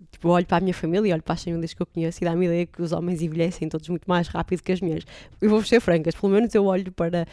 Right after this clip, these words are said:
os meus colegas de curso e pessoas assim, e olho para eles e eu, "Caramba, as mulheres estão ótimas, parece que a idade passa por elas e elas ficam assim mais bonitas, mais cuidadas, e os homens começam a,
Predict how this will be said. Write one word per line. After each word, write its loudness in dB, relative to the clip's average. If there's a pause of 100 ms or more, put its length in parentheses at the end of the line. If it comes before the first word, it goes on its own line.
(200)
os -14
meus 0
colegas 2
de -16
curso 0
e -8
pessoas -6
assim, -6
e -8
olho -6
para -2
eles -4
e -2
eu, -6 (380)
"Caramba, -4
as -4
mulheres 0
estão 2
ótimas, 0 (240)
parece 0
que -4
a 2
idade 0
passa -2
por -2
elas 0
e -2
elas -2
ficam -6
assim -4
mais 2
bonitas, -2
mais -2
cuidadas, -4
e -4
os -4
homens -2
começam -2
a, 2